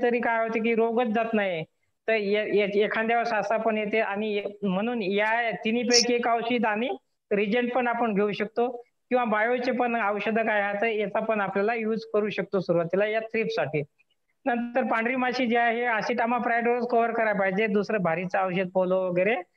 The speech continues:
भारीचं औषध बिलकुल नाही मारायचं समजा. आणि कदाचित आता मॅडम पण नंबर देतील तुम्हाला, तर काय अडचणी असल्या तर मला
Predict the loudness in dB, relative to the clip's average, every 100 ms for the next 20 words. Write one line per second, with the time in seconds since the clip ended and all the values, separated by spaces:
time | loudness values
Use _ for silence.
0 | _ _ -2 -2 -2 -2 -2 -2 0 0
1 | 0 0 0 0 0 0 0 -2 -2 0
2 | -2 -4 _ _ _ _ -4 -2 -2 -4
3 | -4 -2 0 0 -2 -2 -2 -2 -2 0
4 | 0 -2 0 -2 -2 -2 0 0 0 0
5 | 0 0 0 0 -2 -2 -2 0 0 -2
6 | -2 -2 -2 -2 -2 0 0 -2